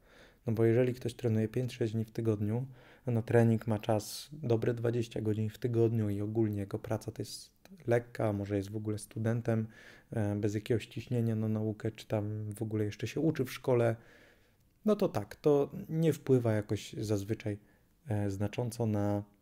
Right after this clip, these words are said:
takie zmęczenie ogólne organizmu. Ale jeżeli te pięć, sześć godzin w tygodniu przez cały rok to jest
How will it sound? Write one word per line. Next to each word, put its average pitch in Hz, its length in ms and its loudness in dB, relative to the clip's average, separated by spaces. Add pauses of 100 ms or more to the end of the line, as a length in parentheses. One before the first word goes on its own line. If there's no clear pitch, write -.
(160)
takie 107 260 -4
zmęczenie 104 580 -2
ogólne 110 560 2
organizmu. 104 640 -4 (1900)
Ale 110 280 2 (920)
jeżeli 101 320 0
te - 120 -6
pięć, 127 320 -2
sześć 101 220 -2
godzin 107 300 2
w - 60 -12
tygodniu 104 380 0
przez - 220 -14
cały 101 220 -2
rok 101 240 -6 (680)
to - 80 2
jest 101 140 2